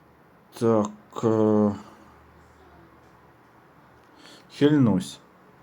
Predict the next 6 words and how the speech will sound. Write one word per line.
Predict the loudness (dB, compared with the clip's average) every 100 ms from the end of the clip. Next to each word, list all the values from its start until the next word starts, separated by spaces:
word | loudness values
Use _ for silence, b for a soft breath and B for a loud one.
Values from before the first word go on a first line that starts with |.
| -20 -20 -18
Знаєте, | -6 -4 -4 -6 -12
хильнусь. | -8 -4 -2 -2 -4 -10 -20 -20 _ _ _ -20 -20 _ _ -20 B B B B -20
На |
всякий | -16 -16 -14 -12
випадок. | -12 -10 -10 -8 -10 -16 -20 -20 -20 _ _ _ _ _ _ _ _ _ _ _ -20 -20 -20 -20 -20 B B B B B B B B -20 _ _ _ _ _ _ _ _ _ _ _ _ -12
Так. | -8 -8 -8 -18 -18 -18 B